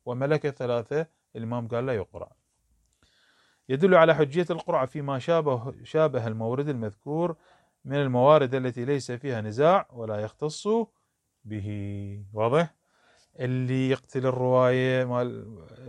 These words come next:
مال إبراهيم، إبراهيم بن عمر هو اللي يقتلها في المطلب الأول، بمن؟ بعدم التخصيص، بعد، فيما لو كان متعين، يقدر يتمسك في العموم هنا؟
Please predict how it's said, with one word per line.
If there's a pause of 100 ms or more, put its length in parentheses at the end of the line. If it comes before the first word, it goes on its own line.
(180)
مال
إبراهيم، (440)
إبراهيم
بن
عمر
هو (580)
اللي
يقتلها
في
المطلب
الأول،
بمن؟ (260)
بعدم
التخصيص،
بعد،
فيما
لو
كان
متعين،
يقدر
يتمسك
في
العموم
هنا؟